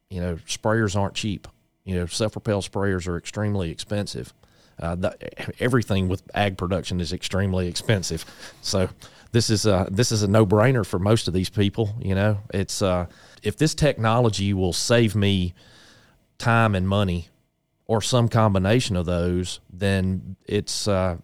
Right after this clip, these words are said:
it's just figuring out how much time and money it will save me so I can turn it into a, will it pay back on my farm? And obviously,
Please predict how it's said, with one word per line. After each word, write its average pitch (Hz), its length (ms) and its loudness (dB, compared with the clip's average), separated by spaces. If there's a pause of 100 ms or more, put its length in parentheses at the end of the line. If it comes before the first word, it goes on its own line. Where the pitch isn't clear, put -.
(140)
it's 104 160 -4
just - 240 -2
figuring 104 400 0
out 92 200 -2
how 127 120 0
much 123 220 -2
time 98 240 0
and 90 100 0
money 92 240 2
it 90 160 -2
will 90 100 -4
save 92 380 0
me 90 240 0
so 90 220 0
I 92 80 0
can 87 160 -4
turn 107 260 0
it 87 120 -4
into 104 500 0
a, 85 120 0 (280)
will 113 160 2
it - 80 -4
pay 104 160 4
back 90 280 0
on 90 140 -2
my 87 160 -2
farm? 85 480 -2 (400)
And 107 320 2 (380)
obviously, 127 640 4